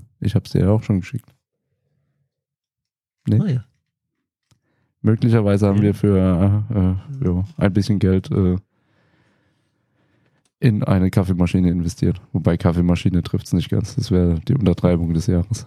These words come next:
Speaker 1: Wir haben uns einen Siebträger gegönnt mit einer schönen Mühle dazu und ein bisschen Zubehör.
Speaker 2: Ah, ah. Dafür hättest du aber
Speaker 1: Ja.
Speaker 2: hier ein paar Lego-Sets bekommen. <laughs>
Speaker 1: Ja, also in Lego umgerechnet
Speaker 2: Ah.
Speaker 1: wäre das einiges gewesen, tatsächlich. Aber das war ja nicht das Thema.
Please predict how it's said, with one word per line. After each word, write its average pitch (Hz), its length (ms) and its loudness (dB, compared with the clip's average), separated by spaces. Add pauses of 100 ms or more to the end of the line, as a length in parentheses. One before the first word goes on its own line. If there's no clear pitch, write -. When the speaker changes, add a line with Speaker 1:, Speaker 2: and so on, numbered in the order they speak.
(140)
Speaker 1:
Wir - 120 -2
haben 90 120 2
uns 90 100 -2
einen 90 160 2
Siebträger 87 500 0
gegönnt 82 400 -2 (120)
mit 95 200 -6 (200)
einer 87 400 0
schönen 87 300 0
Mühle 95 260 2
dazu 92 340 -4 (460)
und - 160 -2
ein 87 40 -2
bisschen 82 300 -2
Zubehör. 82 420 0 (1300)
Speaker 2:
Ah, 143 120 -2
ah. 117 260 -2 (380)
Dafür - 260 -8
hättest 120 340 -2
du 107 80 -4
aber 110 240 -2
Speaker 1:
Ja. 104 160 2
Speaker 2:
hier 104 320 -2 (760)
ein 113 100 -6
paar 135 240 0
Lego-Sets 110 460 -2
bekommen. - 240 -4
<laughs> - 580 -4
Speaker 1:
Ja, 90 340 2 (200)
also 98 180 2
in 107 140 4
Lego 120 280 2
umgerechnet 120 580 2
Speaker 2:
Ah. - 20 -2
Speaker 1:
wäre 98 160 2
das 98 320 0
einiges 85 420 0
gewesen, 87 460 0
tatsächlich. - 580 -4
Aber 101 360 2
das 110 340 -4
war 90 140 4
ja 87 60 4
nicht 87 140 0
das - 80 -14
Thema. 98 320 -2